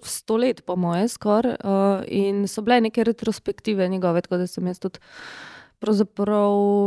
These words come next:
vedno mi je bilo znano ime, pa nikoli nisem zares, pa sem pred kratkim šele malo odkrila tega opusa. Mislim, da je tudi Mubi imel, eh, precej teh njegovih filmov.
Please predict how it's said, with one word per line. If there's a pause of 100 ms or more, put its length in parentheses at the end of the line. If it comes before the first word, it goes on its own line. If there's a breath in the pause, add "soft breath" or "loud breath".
vedno
mi
je
bilo
znano
ime,
pa
nikoli
nisem
zares,
pa
sem
pred
kratkim
šele
malo
odkrila
tega
opusa.
Mislim,
da
je
tudi
Mubi
imel,
eh,
precej
teh
njegovih
filmov.